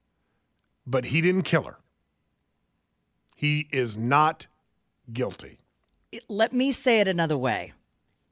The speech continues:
Speaker 2: He is not legally guilty under any circumstance if you believe in the rule of the law and the system that we have in the United States. And he certainly should not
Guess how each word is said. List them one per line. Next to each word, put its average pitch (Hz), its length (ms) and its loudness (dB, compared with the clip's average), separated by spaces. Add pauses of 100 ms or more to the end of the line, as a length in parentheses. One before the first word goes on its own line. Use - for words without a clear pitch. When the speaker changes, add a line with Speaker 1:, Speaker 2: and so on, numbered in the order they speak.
(220)
Speaker 2:
He 254 300 -4
is 226 180 -2
not 208 260 2
legally 202 560 0
guilty 147 540 0
under 156 340 -2
any 185 240 2
circumstance 139 960 -4
if 143 180 -4
you 160 160 0
believe 160 460 -2
in 160 140 -4
the 160 100 0
rule 156 460 -2
of 147 180 -6
the 151 100 -4
law 131 520 -2 (180)
and 147 160 -6
the 135 80 -8
system 156 460 -6
that 139 120 -6
we 139 140 -4
have 135 180 -2
in 135 60 -4
the 131 80 -2
United 123 340 -2
States. 127 400 -4 (380)
And 147 180 -6
he 143 140 -4
certainly 170 480 -2
should 147 240 -6
not 147 260 -2